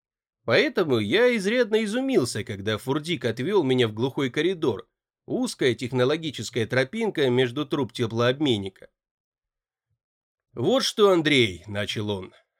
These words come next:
«во-первых, держи свои деньги. Считай, что я ничего не узнал». Я забрал купюры. Оказалось, двести пятьдесят тера. «И во-вторых, половину я оставил себе за крайний риск.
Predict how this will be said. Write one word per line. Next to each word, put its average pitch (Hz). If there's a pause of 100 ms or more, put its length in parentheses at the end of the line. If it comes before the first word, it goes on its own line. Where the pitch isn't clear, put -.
«во-первых, 262 (120)
держи 165
свои 190
деньги. 107 (320)
Считай, 226
что -
я 185
ничего 123
не 107
узнал». 98 (1080)
Я 202
забрал 208
купюры. 110 (420)
Оказалось, 190
двести 208
пятьдесят 151
тера. 98 (960)
«И 139
во-вторых, 226 (500)
половину 226
я 190
оставил 170
себе 156
за 139
крайний 127
риск. 101